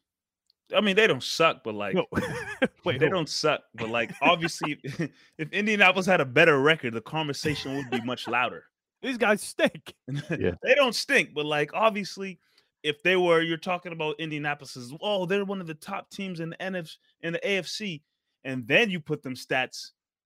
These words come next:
Speaker 1: that Jonathan Taylor has produced, I think the conversation is different. But he's putting up those stats, and what is it? Indianapolis in, in a wild card position or battling for a wild card position. So, like, I think that's what kinda hurts it a little bit.
Speaker 2: Yeah, but they started off oh and three.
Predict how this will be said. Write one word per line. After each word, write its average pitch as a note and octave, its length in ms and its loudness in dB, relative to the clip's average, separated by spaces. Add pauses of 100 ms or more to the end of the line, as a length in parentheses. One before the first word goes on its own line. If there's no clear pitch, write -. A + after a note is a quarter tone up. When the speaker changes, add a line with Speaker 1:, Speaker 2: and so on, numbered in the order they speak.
(200)
Speaker 1:
that A#2+ 240 -6
Jonathan C3+ 440 -4
Taylor C#3 220 -6
has A#2+ 180 -10
produced, A2 440 -12 (240)
I C3 80 -6
think D#3 200 -8
the C#3 80 -10
conversation C3 640 -8
is G2+ 60 -20
different. F#2+ 320 -14
But A2 100 -8
he's B2 120 -10
putting F3+ 340 -8
up E3 140 -6
those D3 220 -2
stats, - 360 -6
and A2+ 180 -8
what D3+ 140 2
is C#3 120 0
it? - 60 -8 (460)
Indianapolis D#3 640 -4
in, C3 220 -8
in C3+ 100 -4
a A#2 60 -2
wild C#3 300 2
card F#3+ 200 -4
position F#3+ 380 -8
or B2 80 -4
battling D#3 380 -4
for F3+ 80 -6
a F3 80 -4
wild F#3 240 -4
card F#3 160 -4
position. G3 400 -12
So, B2 180 -8
like, A2+ 300 -8
I C3+ 60 -8
think C#3 260 -10
that's C3+ 200 -6
what - 120 -20
kinda G#2 160 -10
hurts A#2+ 240 -4
it - 80 -16
a F#2+ 40 -10
little G#2 200 -6
bit. F#2 100 -16 (680)
Speaker 2:
Yeah, F3+ 180 -8
but C#3 100 -10
they D#3 120 -2
started B3+ 340 2
off F#3+ 240 2
oh D3+ 160 -2
and A2+ 140 -12
three. A#2+ 400 -10